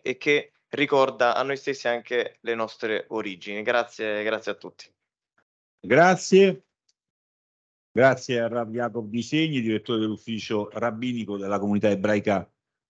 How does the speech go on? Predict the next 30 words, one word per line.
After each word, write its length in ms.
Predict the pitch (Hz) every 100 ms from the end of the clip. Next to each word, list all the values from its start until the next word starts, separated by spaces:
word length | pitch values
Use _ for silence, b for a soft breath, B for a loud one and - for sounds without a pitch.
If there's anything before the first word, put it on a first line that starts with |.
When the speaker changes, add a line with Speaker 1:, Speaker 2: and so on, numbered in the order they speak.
| _
Speaker 2:
di 140 | - 104
Roma. 520 | 123 147 139 104 101
Ecco, 1200 | 101 95 - 98 92 98 101 98 92 90 90 90
eh, 40 |
l'ebraismo 800 | 90 90 98 113 104 98 98 - _ - _
ci 180 | - 107
può 140 | 92
essere 300 | 104 - 104
veramente 840 | 98 101 110 123 120 113 107 90 - _ _ _ _ _ _
di, 160 | 98
di 160 | 98 101
guida 640 | 101 165 127 95 87 87 87
nel, 360 | 87 87 87
nel 120 | 87 92
rapporto 600 | 92 - 98 90 - 90
con, 300 | 95 90 90
eh, 640 | 87 87 87 85 82 85
con 160 | - 85
l'ambiente, 480 | 82 104 87 -
con, 220 | 82 87 82
con 180 | 90 87
la 100 | 85
natura, 560 | 87 98 107 90 85
è 640 | 85 82 80 80 80 80 80
un 560 | 78 80 78 80 76 73 _
rapporto 480 | - 82 - 82 -
storico 440 | 80 - 92 78 78
intriso, 500 | 78 - 107 90 85
insomma, 280 | 78 87
di, 200 | 85 82